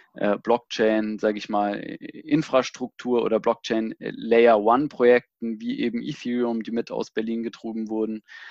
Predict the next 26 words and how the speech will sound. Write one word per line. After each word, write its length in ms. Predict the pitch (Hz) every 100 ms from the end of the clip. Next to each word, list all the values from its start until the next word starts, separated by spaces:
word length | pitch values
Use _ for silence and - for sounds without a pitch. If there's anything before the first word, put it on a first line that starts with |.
| - _
aber 260 | 101 101 107
dann 220 | 110 113
auch, 300 | 107 107 -
äh, 140 | -
natürlich 480 | - 107 113 110 -
viele 320 | - 131 117
weitere 720 | 110 117 - 110 107 107 104 98
wie, 240 | 104 107
ähm, 420 | 104 104 101 101 - - - - _ _
äh, 120 | 104
Parity, 720 | - 123 123 - 120 113 113 104
Polkadot, 760 | 113 113 110 107 110 107 107 - -
äh, 320 | 110 104 117 117
iota, 760 | 110 110 110 110 110 107 107
äh, 80 | 113
Cosmos, 640 | - 113 - 110 107 -
Eternity, 960 | 113 - 113 110 101 - 104 104 104 -
ähm, 440 | 104 101 101 104 - - - 110
Ocean 320 | - 127 - 107
Protocol 420 | 113 110 - 110
und 200 | 156 151
so 80 | 120
weiter. 240 | 120 120
Also 160 | 117 113
dieses 240 | 120 113
ganze, 340 | 135 127 123